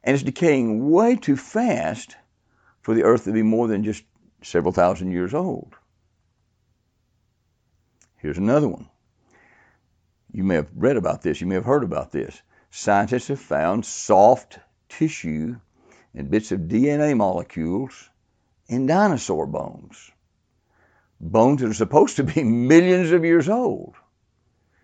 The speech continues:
And they realize, wow, how on earth could soft tissue like that last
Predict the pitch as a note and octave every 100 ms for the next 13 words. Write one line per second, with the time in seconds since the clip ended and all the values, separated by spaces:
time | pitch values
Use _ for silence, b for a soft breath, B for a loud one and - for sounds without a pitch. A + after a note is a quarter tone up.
0 | _ _ _ _ _ _ A#2 B2 A#2 D#3+
1 | D3 B2 G#2+ - _ _ - F#2+ F3+ A3+
2 | D3 - - B B B B B B B
3 | _ _ - - G3 C#3+ G#2+ - F3+ A#3+
4 | - - A2 - B2 - - - D#4+ -
5 | A2 G#2 F2 - G#2 F2 G#2+ D#3 D3+